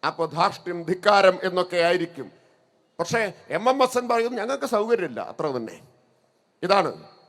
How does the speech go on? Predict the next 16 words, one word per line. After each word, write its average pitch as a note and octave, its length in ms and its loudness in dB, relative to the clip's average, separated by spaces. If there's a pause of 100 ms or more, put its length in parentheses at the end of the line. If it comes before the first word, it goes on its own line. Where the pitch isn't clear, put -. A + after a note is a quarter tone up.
(340)
രാജ്മോഹൻ G3+ 500 4
ഉണ്ണിത്താൻ G#3 360 4
എന്ന് G3+ 160 2
പറയുന്ന G3+ 300 6
കോൺഗ്രസ് G3+ 380 6
സ്ഥാനാർത്ഥി G3+ 440 4
പറയുന്നു, G3+ 580 4 (360)
"പൗരത്വ G3+ 460 2
നിയമ G3+ 280 0
ഭേദഗതി G3 680 0 (200)
ഒരു E3+ 160 -2
വർഗീയ F#3+ 560 0
പ്രശ്നമാണ്, F3+ 680 0
ഞാൻ F3 200 4
അതിനെക്കുറിച്ചൊന്നും F3+ 720 -2
പറയില്ല." D#3 680 -2